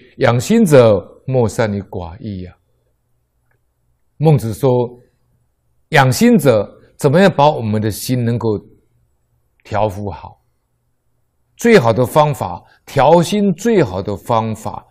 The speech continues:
就是清心寡欲。其为人也寡欲呢，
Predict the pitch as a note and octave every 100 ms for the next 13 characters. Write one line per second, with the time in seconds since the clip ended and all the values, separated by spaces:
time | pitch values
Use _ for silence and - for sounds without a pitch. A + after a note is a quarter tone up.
0 | _ _ _ A#2+ - G2+ - B2 A#2 -
1 | G#2 F#2+ F#2 F2 G2 F2 _ _ _ _
2 | _ _ _ _ _ _ _ _ _ _
3 | _ _ _ _ - - A3+ A#3 B3+ G3
4 | G3 F3 F3 D#3+ C#3 A#2+ E3 A3 D#3